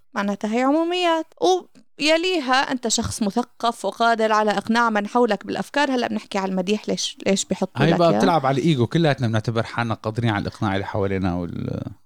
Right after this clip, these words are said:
Speaker 1: أما عن أوضاع حياتك فرح تتغير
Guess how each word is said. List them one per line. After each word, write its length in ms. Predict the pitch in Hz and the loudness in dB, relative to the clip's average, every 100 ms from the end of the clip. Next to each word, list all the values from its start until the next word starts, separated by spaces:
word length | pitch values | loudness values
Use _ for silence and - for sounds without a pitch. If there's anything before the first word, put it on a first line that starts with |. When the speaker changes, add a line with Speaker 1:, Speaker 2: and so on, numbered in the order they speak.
| _ | _
Speaker 1:
أما 180 | 320 403 403 | -2 2 2
عن 80 | 339 | 2
أوضاع 480 | 294 294 247 320 330 | 2 2 2 4 2
حياتك 600 | - 269 302 339 311 - | 0 2 2 2 0 -2
فرح 240 | 254 262 | -2 -2
تتغير 680 | - 254 247 311 320 311 294 | -2 -2 0 2 2 2 -2